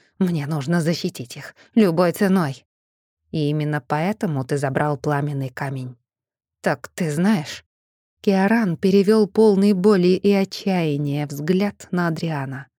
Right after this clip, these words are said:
«Да, я забрал камень перед приёмом. Мне нечего скрывать. Мне нужно оружие, способное защитить мою семью. Но как маги могли провернуть такое, ума не приложу».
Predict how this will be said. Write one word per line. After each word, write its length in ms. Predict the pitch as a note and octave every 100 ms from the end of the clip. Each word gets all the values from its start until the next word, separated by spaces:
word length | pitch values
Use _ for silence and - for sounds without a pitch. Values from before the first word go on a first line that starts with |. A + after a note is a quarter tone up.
| _ _ _ _
«Да, 380 | - G#3 E3+ C3 - _ -
я 260 | G#3+ F#3+
забрал 440 | E3 F3+ F3 F#3+ D#3+
камень 420 | - G#3 D#3+ D#3
перед 320 | F#3+ E3 D#3
приёмом. 640 | F#3+ F#3 D#3+ C#3 C#3 B2+ - _ -
Мне 160 | A3
нечего 340 | F3+ D3+ - D3
скрывать. 560 | - F3 D3 C3 - _ _ _ -
Мне 200 | G#3 E3+
нужно 380 | E3+ E3 F3+
оружие, 420 | F3+ A3 E3 B2+ A#2
способное 560 | - E3+ F3 D#3+ E3
защитить 480 | D#3+ E3 F3 F3 -
мою 280 | E3 D#3+ D3+
семью. 520 | D3 D#3+ D3+ D3 B2 _ _ _ _ -
Но 280 | A3 A3 G3 _
как 300 | - G3 -
маги 400 | G#3 A3 F3+ D3
могли 320 | E3 F3+ G#3+
провернуть 680 | G#3 F#3+ F#3 F#3+ A3 D3 - -
такое, 540 | F3+ - E3 - - _ -
ума 340 | A#3 G3 G3
не 140 | E3 C#3+
приложу». 560 | D#3+ D3 D3+ D3+ E3